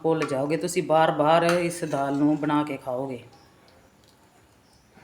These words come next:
ਇਹਦੇ 'ਚ ਜ਼ਿਆਦਾ ਨਾ ਤੇ ਜ਼ਿਆਦਾ ਮਸਾਲੇ ਪੈਂਦੇ ਨੇ ਤੇ ਨਾ ਹੀ ਕੋਈ ਬਾਹਰ ਦੀ ਚੀਜ਼ ਐਡ ਕੀਤੀ ਆ। ਕਿਚਨ ਦੇ ਵਿੱਚ ਜੋ ਸਮਾਨ ਹੁੰਦਾ ਉਹਦੇ ਨਾਲ ਹੀ ਅਸੀਂ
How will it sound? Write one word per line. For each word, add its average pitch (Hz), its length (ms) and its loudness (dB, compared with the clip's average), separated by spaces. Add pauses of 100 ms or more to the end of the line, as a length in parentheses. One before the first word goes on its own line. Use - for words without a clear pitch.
(520)
ਇਹਦੇ 208 180 2
'ਚ 226 100 0
ਜ਼ਿਆਦਾ 190 340 6
ਨਾ 180 240 2
ਤੇ 185 160 2
ਜ਼ਿਆਦਾ 170 240 4
ਮਸਾਲੇ 156 420 0
ਪੈਂਦੇ 180 320 0
ਨੇ 185 180 0 (480)
ਤੇ 185 80 4
ਨਾ 170 200 4
ਹੀ 180 180 0
ਕੋਈ 180 140 -2
ਬਾਹਰ 156 260 4
ਦੀ 175 140 2
ਚੀਜ਼ 170 320 -2
ਐਡ 139 200 0
ਕੀਤੀ 143 600 -8
ਆ। 123 40 -10 (380)
ਕਿਚਨ 233 300 4
ਦੇ 240 60 6
ਵਿੱਚ 226 160 2
ਜੋ 185 200 4
ਸਮਾਨ 175 280 2
ਹੁੰਦਾ 180 180 2
ਉਹਦੇ 175 260 4
ਨਾਲ 160 240 2
ਹੀ 170 120 2
ਅਸੀਂ 165 340 -4